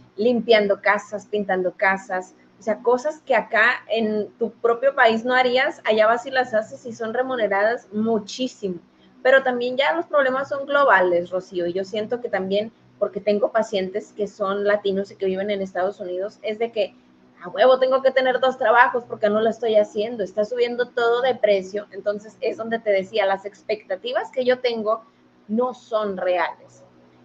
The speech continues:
y estoy viéndome forzada a trabajar más de la cuenta. Hay personas también, por ejemplo, que me ha resonado mucho, se van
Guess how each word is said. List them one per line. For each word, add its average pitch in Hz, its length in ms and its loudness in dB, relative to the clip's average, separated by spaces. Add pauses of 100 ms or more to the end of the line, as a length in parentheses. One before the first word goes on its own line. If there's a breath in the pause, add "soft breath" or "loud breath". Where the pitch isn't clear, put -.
(100)
y 247 180 0
estoy 240 320 0
viéndome 240 520 0
forzada 220 400 0
a 220 40 0
trabajar 196 520 0
más 190 440 0
de 240 80 0
la 196 200 0
cuenta. 208 580 -4 (560 soft breath)
Hay 226 140 2
personas 262 460 -4
también, 208 340 0
por 240 120 -4
ejemplo, 208 500 -4 (120)
que 196 260 -2 (100)
me 196 160 0
ha 180 80 0
resonado 233 500 0
mucho, 208 400 -2 (460 soft breath)
se 240 220 4
van 247 300 2